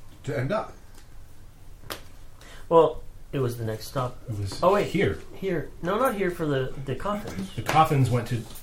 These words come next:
Speaker 3: No, the coffins were coming here.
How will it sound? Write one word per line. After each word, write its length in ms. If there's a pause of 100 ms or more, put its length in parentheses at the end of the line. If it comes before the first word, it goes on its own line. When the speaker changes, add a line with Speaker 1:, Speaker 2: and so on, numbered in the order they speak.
(2250)
Speaker 3:
No, 200
the 160
coffins 380
were 80
coming 300
here. 240